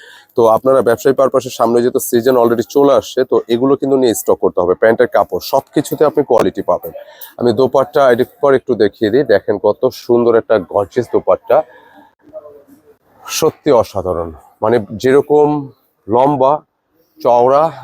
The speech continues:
দুপাশে কিন্তু এরকম দেখতেই পাচ্ছেন যে আঁচলও কিন্তু ফুল গর্জিয়াস, এখানে ম্যাটেরিয়ালগুলো কাজগুলো করা, মানে, আহ,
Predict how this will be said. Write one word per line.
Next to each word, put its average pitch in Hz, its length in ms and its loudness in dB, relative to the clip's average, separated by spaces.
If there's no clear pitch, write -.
দুপাশে 127 540 -2
কিন্তু 147 300 -2
এরকম 135 400 2
দেখতেই 104 320 -2
পাচ্ছেন 110 380 -2
যে 107 80 4
আঁচলও 131 480 2
কিন্তু 131 280 0
ফুল 127 240 -2
গর্জিয়াস, 110 460 0
এখানে 117 260 0
ম্যাটেরিয়ালগুলো 113 600 0
কাজগুলো 101 480 0
করা, 85 360 0
মানে, 113 360 2
আহ, 95 420 4